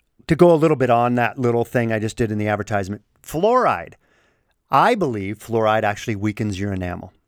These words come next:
I believe fluoride was introduced into our pro-, into our toothpaste to weaken the enamel of the teeth and make you more susceptible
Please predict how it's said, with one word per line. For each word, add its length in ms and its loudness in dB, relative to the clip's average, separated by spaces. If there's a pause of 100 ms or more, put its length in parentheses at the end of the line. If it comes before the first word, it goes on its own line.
(100)
I 240 2
believe 360 0
fluoride 460 2
was 160 -2
introduced 580 -4
into 680 -4
our 360 -2 (540)
pro-, 320 2
into 420 -2
our 140 2
toothpaste 680 -4 (300)
to 200 -2
weaken 540 -4 (120)
the 200 -2
enamel 560 -4
of 220 -2
the 60 -6
teeth 440 -6
and 420 -4
make 300 -6
you 100 -2
more 220 -4
susceptible 640 -6